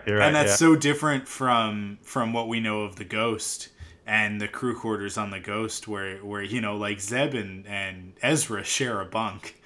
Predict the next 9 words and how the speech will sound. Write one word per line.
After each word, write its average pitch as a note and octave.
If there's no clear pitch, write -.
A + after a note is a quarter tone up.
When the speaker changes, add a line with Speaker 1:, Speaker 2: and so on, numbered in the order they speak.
Speaker 2:
<laughs> -
right? A#2+
Like, A#2
they, A#2
they, A2+
uh, F#2+
they're, G#2+
they're A2
roommates, A2+